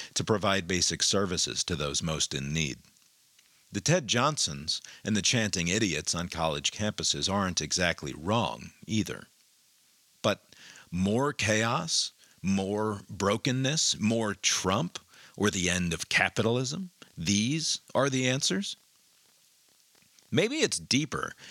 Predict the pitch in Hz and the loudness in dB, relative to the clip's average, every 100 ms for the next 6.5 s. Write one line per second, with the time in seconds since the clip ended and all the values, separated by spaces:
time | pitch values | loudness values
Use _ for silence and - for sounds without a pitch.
0 | - - 95 98 98 92 90 85 76 71 | -12 -2 0 2 2 0 2 2 0 -4
1 | - - - 104 80 - - - 113 107 | -8 -8 -4 -2 0 -2 -4 -2 0 4
2 | 135 139 135 104 90 82 80 78 69 67 | 2 2 -2 -4 -4 -2 0 0 -2 -6
3 | - 67 82 76 80 85 78 78 80 104 | -8 -6 -4 0 2 2 0 -6 0 2
4 | 147 147 120 - 104 85 113 113 110 90 | 2 2 0 0 -2 0 2 2 0 0
5 | 110 92 - 95 95 95 - 92 85 80 | 0 -2 -2 0 2 2 2 4 2 2
6 | 87 98 - 69 - | 2 0 -2 -4 -8